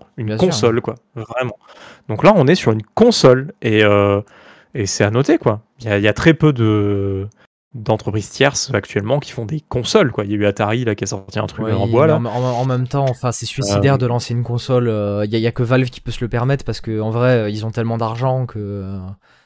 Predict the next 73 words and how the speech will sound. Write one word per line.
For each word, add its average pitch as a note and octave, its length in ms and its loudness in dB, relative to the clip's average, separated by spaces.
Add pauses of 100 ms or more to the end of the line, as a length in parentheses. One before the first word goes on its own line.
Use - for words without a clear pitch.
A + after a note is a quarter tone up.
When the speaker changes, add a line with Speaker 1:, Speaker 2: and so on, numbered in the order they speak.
(360)
Speaker 2:
que - 100 -10
voilà, A#2+ 240 2
ils B2 80 0
peuvent, A2+ 160 -4
Speaker 1:
Ouais, A2+ 100 -4
Speaker 2:
ils A2+ 40 0
Speaker 1:
ouais. G#2+ 80 -6
Speaker 2:
peuvent A2+ 100 -6
se - 120 -8
permettre A#2 240 0
de A#2 60 -2
faire A2+ 200 -4
un A#2 120 0
test C3+ 260 -2
et A#2 40 -6
dire, A2 160 -4
bon, A#2 140 -6
c'est - 100 -10
pas A#2+ 80 0
grave, B2 200 4
ils A#2 40 -2
l'ont A#2 100 -4
fait B2+ 120 -4
plusieurs A2+ 300 -4
fois, C3 160 0
tu - 100 -6
vois, A2+ 120 -2
ils A2+ 60 -2
l'ont A2+ 80 -4
fait A2+ 120 -8
avec G#2 120 -8
les A2 60 -6
Steam A2+ 220 -6
Machines. C3 400 0
Je C3+ 60 -2
sais - 60 -8
pas B2 80 0
si A#2 120 -2
vous A#2 80 -2
vous A#2 60 -2
rappelez A#2 220 0
des B2 120 2
Steam A#2 220 -4
Machines, C3+ 380 0
mais, G2+ 220 -4
euh, G2+ 60 -6 (380)
c'était A2+ 200 -6
même B2+ 160 2
pr-, B2 320 -2
même B2 260 0
principe, B2+ 460 -4
sauf - 220 -4
qu'il - 80 -10
y A2 40 -2
avait A2+ 60 0
pas B2+ 140 -4
le A#2+ 60 -2
côté B2 200 0
transportable B2 560 -2
au G#2+ 60 -6
final. E3+ 280 -8 (920)
Euh, A2 720 0
Speaker 1:
Mhm. - 80 -4
C'est G#2 40 0
un G#2+ 60 0
P G#2 120 -4
C. - 80 -8 (300)
Speaker 2:
c'était - 220 -4
un A#2+ 80 4
P A#2 100 -2
C, - 300 -12
voilà. - 200 -14 (960)
Enfin, - 200 -4